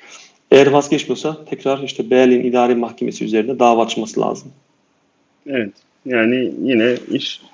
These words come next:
Speaker 2: uzayacak gibi görünüyor
Speaker 1: Uzayacaktır
Speaker 2: maalesef.
Speaker 1: maalesef.
Speaker 2: Buna bir
Speaker 1: Maalesef.
Speaker 2: Almanya'da aslında siyasi baskı yapıp, e, burada bir yasal süreci, e, kolaylaştırmak, hızlandırmak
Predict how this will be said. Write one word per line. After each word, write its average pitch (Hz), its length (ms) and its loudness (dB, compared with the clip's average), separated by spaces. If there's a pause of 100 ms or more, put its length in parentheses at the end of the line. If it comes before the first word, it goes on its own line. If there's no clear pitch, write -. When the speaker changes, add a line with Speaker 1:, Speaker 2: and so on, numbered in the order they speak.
(140)
Speaker 2:
uzayacak 123 540 2
gibi 120 220 -2
görünüyor 113 380 4
Speaker 1:
Uzayacaktır 135 540 4
Speaker 2:
maalesef. - 20 -4
Speaker 1:
maalesef. 120 440 -4
Speaker 2:
Buna 131 280 0
bir 135 140 0
Speaker 1:
Maalesef. 117 240 2
Speaker 2:
Almanya'da 135 440 4
aslında 110 300 0
siyasi 107 460 -2
baskı 107 340 -2
yapıp, 123 320 -4 (440)
e, 104 360 -2
burada 117 340 0
bir 117 60 0
yasal 104 400 0
süreci, 101 400 -4
e, 90 420 -8
kolaylaştırmak, 98 920 -2
hızlandırmak 98 680 -4